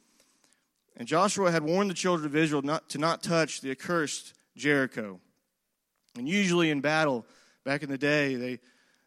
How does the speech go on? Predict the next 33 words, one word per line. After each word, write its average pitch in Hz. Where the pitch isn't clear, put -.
they 143
would, 131
the 131
winning 175
side 147
would, 131
would 127
take 175
the 151
spoil, 143
but 135
not, 156
but 135
not 185
in 170
this 160
victory. 110
Not 180
in 170
this 156
victory. 131
The 120
Lord 170
said, 147
"You 143
know 160
what, 160
Joshua, 160
tell 170
the 190
people, 143
don't 139
touch -